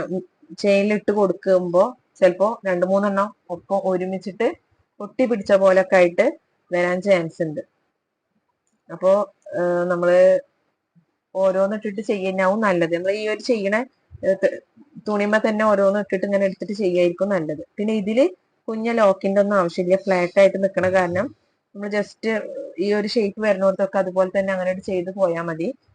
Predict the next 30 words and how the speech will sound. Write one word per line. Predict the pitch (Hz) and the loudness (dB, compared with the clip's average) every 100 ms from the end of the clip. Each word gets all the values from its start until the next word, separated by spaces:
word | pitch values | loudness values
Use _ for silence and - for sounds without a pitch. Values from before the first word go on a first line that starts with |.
| - | -8
ഷുഗർ | 202 190 208 | -4 -2 0
ബീഡ് | 208 254 277 | 2 4 4
ആവുമ്പോ | 240 214 | 2 -2
ചില | 254 233 220 | 0 0 0
സമയത്ത് | 226 202 196 226 277 - _ - | 0 2 2 2 -2 -2 _ -10
ഈ | 202 | -2
പറഞ്ഞ | 208 190 196 | 2 4 6
പോലെ | 196 196 | 6 6
ആ | 196 | 6
ഒരു | 196 202 | 4 4
കോൺ | 202 190 185 | 4 6 4
ഭാഗം | 190 185 208 208 | 4 2 0 -4
വൃത്തിയിട്ട് | 190 - 208 202 214 | -6 -6 -6 -4 -6
കിട്ടണില്ല | 208 - 196 208 196 196 | -6 -2 -2 0 2 2
എന്നുണ്ടെങ്കിൽ | 233 233 185 196 | 2 0 -2 -2
നിങ്ങൾ | 202 185 185 | -2 0 0
അവിടെ | 185 | 0
ഒരു | 190 | -2
കുഞ്ഞ | 196 185 185 | -4 -2 0
ലോക്ക് | 180 175 185 | 0 -2 -6
ഇട്ട് | 185 | -4
കൊടുത്തിട്ട് | 185 175 175 196 | 0 0 -2 -6
വേണം, | 190 175 254 _ _ _ _ _ 208 | -6 -6 -8 _ _ _ _ _ -16
ആ, | 170 170 180 | -12 -8 -6
നെക്സ്റ്റ് | 180 - 214 240 | -8 -6 -6 -6
ഷുഗർ | - 190 180 | -4 2 2
ബീഡ് | 175 175 180 | 4 0 0
ഇട്ട് | 175 | -2
കൊടുക്കാൻ | 170 170 - 151 190 | -2 -2 -6 -8 -8
ട്ടോ. | - | -6